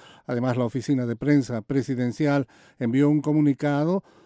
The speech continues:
titulado El primer mes del presidente Donald Trump, logrando resultados para el pueblo estadounidense.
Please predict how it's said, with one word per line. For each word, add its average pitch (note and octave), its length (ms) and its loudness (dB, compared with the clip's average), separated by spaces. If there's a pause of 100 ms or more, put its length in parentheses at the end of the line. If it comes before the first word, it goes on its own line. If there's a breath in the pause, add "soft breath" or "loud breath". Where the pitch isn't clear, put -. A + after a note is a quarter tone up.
(500 soft breath)
titulado D#3+ 500 2
El C#3 80 -2
primer D3+ 320 0
mes D#3 240 2
del C#3 160 2
presidente C#3 580 0
Donald C#3+ 340 0
Trump, E3+ 380 -2
logrando D#3+ 480 0
resultados C#3+ 580 -2
para C3 200 -2
el B2+ 80 -2
pueblo D3 520 0
estadounidense. C3+ 2000 -2